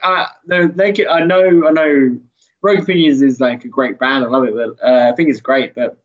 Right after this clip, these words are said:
I know it, obviously it's not, like, millions and millions of views. But yeah, I, uh, there's something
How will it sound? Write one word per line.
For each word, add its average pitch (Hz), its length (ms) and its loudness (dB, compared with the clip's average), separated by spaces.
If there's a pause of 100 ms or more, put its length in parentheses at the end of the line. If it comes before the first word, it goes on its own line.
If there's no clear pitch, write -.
(600)
I - 80 -2
know 156 180 2
it, 143 200 0
obviously 131 320 0
it's 127 100 -6
not, 127 200 0
like, 113 340 -4
millions 127 460 -2
and 120 80 -4
millions 123 320 -4
of 113 80 -12
views. 120 480 -2 (560)
But 151 260 2
yeah, 160 280 2
I, 151 240 2
uh, 139 340 0
there's 151 440 0
something 151 680 -2